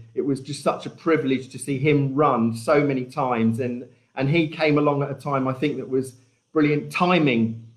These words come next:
for British Champion Series because he got us off to a flying start. And as I've referenced earlier on in the chat, life is often about timing. I think there have been a, a few sliding doors moments for me along the way when, um,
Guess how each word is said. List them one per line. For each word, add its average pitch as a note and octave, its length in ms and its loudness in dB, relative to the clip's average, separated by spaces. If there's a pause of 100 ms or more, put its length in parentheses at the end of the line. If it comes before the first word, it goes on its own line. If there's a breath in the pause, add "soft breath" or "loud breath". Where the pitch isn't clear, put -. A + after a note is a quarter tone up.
(280)
for C3 340 2
British C#3 320 -4
Champion C#3+ 480 -2
Series A2+ 420 0
because A#2 360 -8
he C3 40 -8
got C3+ 300 -4
us C#3 140 -6
off A#2+ 220 -4
to C3 100 -2
a B2 80 -6
flying B2+ 340 -2
start. C3+ 420 0
And C3 120 -2
as C#3 100 -2
I've C3+ 260 0 (440 soft breath)
referenced D3+ 580 0
earlier C#3+ 400 2
on C3+ 140 2
in C3+ 140 -2
the C#3 60 -4
chat, D3 480 -6 (260 soft breath)
life F#3+ 300 4
is D#3+ 120 0
often E3+ 280 -2
about A#2+ 300 -2
timing. C3 460 0
I C3 120 -2
think C#3+ 240 -6
there C#3 220 0
have C3+ 80 -12
been C#3 160 2
a, C3 260 -2 (760)
a A#2+ 40 -6
few D3+ 520 2 (160)
sliding E3 680 0
doors D3+ 340 2
moments D3 480 0
for C#3 100 -10
me D3 160 4
along B2+ 260 2
the B2+ 80 -2
way B2+ 320 2
when, B2+ 280 -2
um, B2+ 300 -4